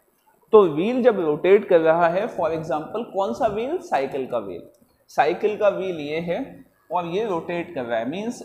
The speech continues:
इसके पास certain कोई भी velocity है। किस direction में? आपने ये distance ले लिया, this is R,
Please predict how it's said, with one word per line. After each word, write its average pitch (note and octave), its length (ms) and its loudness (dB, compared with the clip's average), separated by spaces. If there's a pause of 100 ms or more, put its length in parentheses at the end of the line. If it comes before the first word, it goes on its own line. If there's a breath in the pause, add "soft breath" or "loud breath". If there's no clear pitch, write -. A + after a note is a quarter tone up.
इसके G3+ 260 -6
पास D#3+ 300 -2
certain F#3 560 -4
कोई F3+ 260 -4
भी G3 160 -2
velocity D#3 600 -2
है। E3 140 -8
किस F3+ 240 -10
direction E3 420 -6
में? G3+ 300 -10 (340 loud breath)
आपने C#3 360 0
ये E3+ 140 -4
distance E3+ 520 -8
ले E3 140 -6
लिया, E3+ 280 -4 (540)
this D3 200 -10
is E3 140 -6
R, D#3 220 2